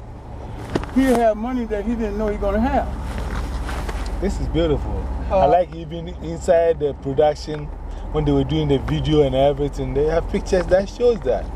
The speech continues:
Speaker 1: Well,
Speaker 2: I like
Speaker 1: I,
Speaker 2: it.
Speaker 1: this is his first everything. First record, first time he producing, first time everything, and first
Speaker 2: Wow.
Speaker 1: time he going in a foreign country with his own music
Speaker 2: Oh.
Speaker 1: that he owned. Before
Speaker 2: So
Speaker 1: he
Speaker 2: which country is he going?
Speaker 1: Australia.
Speaker 2: Wow.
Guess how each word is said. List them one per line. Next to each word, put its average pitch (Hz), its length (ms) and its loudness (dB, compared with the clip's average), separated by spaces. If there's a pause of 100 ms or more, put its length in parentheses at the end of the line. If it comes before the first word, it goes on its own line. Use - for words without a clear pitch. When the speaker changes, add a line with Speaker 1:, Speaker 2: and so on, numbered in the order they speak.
(320)
Speaker 1:
Well, 262 280 0 (160)
Speaker 2:
I - 40 6
like 247 180 4
Speaker 1:
I, 214 40 2
Speaker 2:
it. 165 140 -4 (160)
Speaker 1:
this 285 160 -4
is 285 120 -6
his 269 180 0
first 285 360 2
everything. 233 540 -2
First 226 240 0
record, 254 380 0 (560)
first 233 240 4
time 254 260 -2
he 226 140 -6
producing, 247 580 -2 (460)
first 240 240 2
time 247 260 0
everything, 220 320 -2
and 170 140 -4
first 254 200 4
Speaker 2:
Wow. 254 60 0
Speaker 1:
time 240 180 2
he 233 60 -2
going 226 400 2 (300)
in 202 100 -2
a 190 40 -2 (100)
foreign 233 260 2
country 226 260 -2
with 190 160 -4
his 170 100 -6 (100)
own 233 300 4
music 220 300 0 (380)
Speaker 2:
Oh. 147 400 4
Speaker 1:
that - 180 2
he 247 140 2
owned. 180 220 0 (140)
Before 269 220 6
Speaker 2:
So 247 60 2
Speaker 1:
he 202 60 -4
Speaker 2:
which 277 180 -6
country 220 320 0
is 175 140 -4
he 202 80 -4
going? 180 480 0
Speaker 1:
Australia. 269 540 0
Speaker 2:
Wow. 180 1120 0